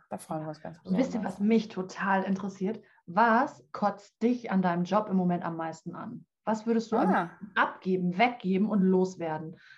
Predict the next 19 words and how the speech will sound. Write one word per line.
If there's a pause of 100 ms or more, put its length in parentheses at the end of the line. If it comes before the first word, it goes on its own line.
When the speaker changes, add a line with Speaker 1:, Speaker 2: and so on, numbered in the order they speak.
(120)
Speaker 2:
Also
stell
dir
vor,
du
hast
einen
Assistenten
oder
eine
Assistentin,
was
würdest
du
als
erstes
auslagern?
Oder
wie,